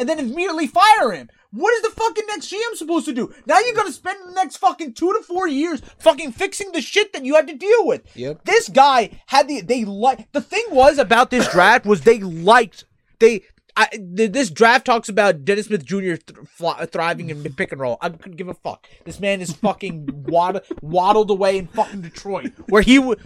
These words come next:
Speaker 1: there's nobody else. There was nobody else in Detroit except for Jerry Grant, right?
Speaker 2: Yeah.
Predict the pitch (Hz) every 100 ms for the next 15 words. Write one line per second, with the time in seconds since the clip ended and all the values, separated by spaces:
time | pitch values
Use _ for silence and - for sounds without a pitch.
0 | - _ - 175 320 269 302 339 330 311
1 | 202 226 247 311 349 330 302 302 233 -
2 | 285 233 254 214 175 214 214 190 160 107
3 | - _ 135 208 262 _ - 120 104